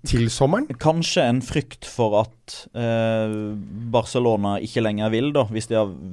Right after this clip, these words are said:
Speaker 2: hvis de venter for lenge. Hvis de ser at Dembélé er, er i fyr og flamme, plutselig så skjønner at de kan få Antoine Griezmann. Kanskje, kanskje at han,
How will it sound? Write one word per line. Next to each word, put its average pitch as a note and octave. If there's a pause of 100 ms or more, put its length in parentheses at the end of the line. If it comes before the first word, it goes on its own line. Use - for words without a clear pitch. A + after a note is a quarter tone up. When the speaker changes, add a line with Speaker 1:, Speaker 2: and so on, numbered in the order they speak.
(200)
Speaker 2:
hvis A2+
de A#2
venter A#2
for A#2+
lenge. A2+
Hvis G#2+
de A#2
ser A2
at G#2
Dembélé G#2+
er, G2+
er G#2
i G2+
fyr A2
og G2
flamme, G2+
plutselig G#2
så G#2
skjønner F#2+
at -
de G2+
kan G#2
få G2
Antoine F#2+
Griezmann. F#2 (1300)
Kanskje, C3+
kanskje E3+
at -
han, E3